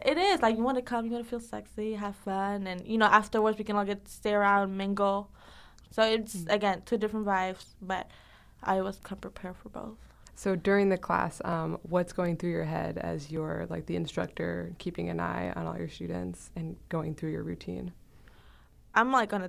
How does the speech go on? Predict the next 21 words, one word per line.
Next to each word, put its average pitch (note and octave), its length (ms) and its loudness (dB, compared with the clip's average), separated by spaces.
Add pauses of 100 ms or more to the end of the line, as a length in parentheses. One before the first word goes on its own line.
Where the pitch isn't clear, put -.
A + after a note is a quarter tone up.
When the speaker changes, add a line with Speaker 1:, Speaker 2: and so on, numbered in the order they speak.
Speaker 1:
total, G#3+ 520 2
like, F#3+ 360 0
I'm A3+ 140 2
in A3 80 2
my F#3+ 160 0
own G3 140 2
world F#3+ 500 -2
when G3 140 -2
I'm F#3+ 120 -2
teaching. G#3 560 -10 (100)
<laughs> A#3 400 -2 (540)
So, A3+ 220 8
you A3+ 100 6
know, A3 100 4
I G#3+ 140 6
get A#3 320 2
there, A3 480 4
people G3+ 240 -6
are G3 40 0
usually G3+ 280 0
waiting, G3+ 680 2